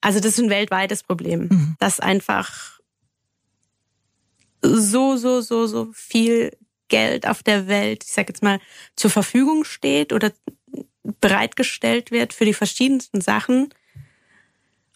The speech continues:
Speaker 1: Und ein Thema, Kinder, gerade in der Medizin, geht da so unter. Dadurch, dass ich n-, viele Kontakte auch in die U S A zu anderen Familien hab,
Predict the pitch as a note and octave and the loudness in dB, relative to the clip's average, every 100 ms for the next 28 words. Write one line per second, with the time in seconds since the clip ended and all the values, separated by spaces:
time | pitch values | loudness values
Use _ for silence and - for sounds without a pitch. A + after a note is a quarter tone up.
0 | _ - G#3+ G3+ - - - - - _ | _ 4 4 2 -2 -4 -6 -10 -16 _
1 | _ _ _ - - G#3 A3 A#3 A3+ A3+ | _ _ _ -10 -2 0 2 0 2 2
2 | A#3 G3+ G3 E3+ - _ _ _ _ _ | 2 0 -2 -6 -16 _ _ _ _ _
3 | - A#3+ B3 G#3+ F3 - _ _ _ _ | 2 4 4 2 -2 -8 _ _ _ _
4 | _ _ - G#2 G2+ G#2 - F#3+ G2 - | _ _ -6 0 0 2 2 2 0 -4
5 | - G2+ G#2 - - - - F#3+ F3+ - | -2 0 0 0 -4 -2 -2 -2 -4 -4
6 | A3 - - _ - F#3+ F#3+ G3+ G3+ _ | -2 -2 -6 _ 0 0 0 -4 -10 _
7 | - G#3 A3 G#3+ G#3 G#3 G3+ G3 F#3+ F#3+ | 0 2 2 -2 -2 0 2 2 0 -2
8 | - - - G3+ - A3 G#3+ G#3+ G3 G#3 | -4 -4 -4 -4 -2 -2 0 0 0 -2
9 | - F3+ G3+ F#3+ F#3+ F#3 - - G#3+ G3 | -2 -2 -2 -2 -2 -6 -2 -2 -2 -2
10 | G3+ G3+ - G3+ G3 G3 G3 G3+ G#3 | 0 -2 -2 -2 0 0 -2 -2 -6